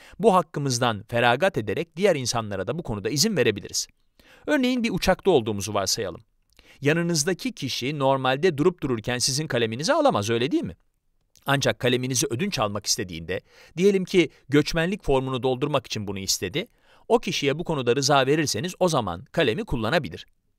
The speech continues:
Peki bu durumda rıza nasıl gerçekleşir?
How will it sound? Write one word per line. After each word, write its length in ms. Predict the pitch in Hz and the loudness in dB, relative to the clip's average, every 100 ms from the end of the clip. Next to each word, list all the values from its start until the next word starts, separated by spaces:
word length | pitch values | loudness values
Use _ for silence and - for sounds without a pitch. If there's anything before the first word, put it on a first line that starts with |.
| _ _ _ - | _ _ _ -6
Peki 260 | 277 - 226 | -4 -2 -2
bu 100 | 233 | 4
durumda 300 | 240 208 151 | 4 4 2
rıza 320 | 170 196 165 | 4 6 4
nasıl 480 | 147 180 - 233 110 | 4 2 4 4 4
gerçekleşir? 720 | 107 98 104 - 85 - - | 0 0 -4 -8 -8 -6 -6